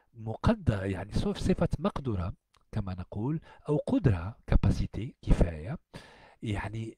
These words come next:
يحلم العديد من المديرين على وجه الخصوص بأن تكون كلماتهم، كلماتهم لها صدى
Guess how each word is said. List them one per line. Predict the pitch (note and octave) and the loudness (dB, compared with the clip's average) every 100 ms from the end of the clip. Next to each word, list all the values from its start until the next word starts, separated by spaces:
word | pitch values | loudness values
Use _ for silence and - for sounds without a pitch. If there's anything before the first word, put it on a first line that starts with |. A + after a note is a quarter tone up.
| - | 0
يحلم | D#3+ - E3 F3+ E3 | 0 2 0 0 -2
العديد | A#2 A#2 E3 A#3+ F3 | -2 -2 2 2 2
من | C#3+ | -2
المديرين | B2 B2 A#2+ A#2+ C3 F#3 D#3+ G2+ F2 | -2 -4 2 4 4 0 -2 -8 -10
على | F2 A2 | -4 -2
وجه | B2 F3+ A#2+ | 2 4 4
الخصوص | G#2 - A2 - A#2 D3+ E3 - - - A#2 | 2 -2 -8 -10 -8 -8 -8 -12 -14 -14 -10
بأن | A2+ A#2 | -10 -4
تكون | - A2 G3 F#3+ | -4 -4 -6 -6
كلماتهم، | - G#2 G2 F#2+ D3 - G#2 G#2+ G#2 - - - G#2+ G#2 - | -4 -4 -4 -4 -6 -6 -8 -8 -10 -18 -20 -10 2 2 2
كلماتهم | G#2+ G#2 A#2+ D#3+ C#3 A#2 | -2 -2 -4 -4 -6 -2
لها | B2 C#3 A#2 | 0 2 0
صدى | - D#3 C#3+ G2 F2 | 0 0 -2 -2 -6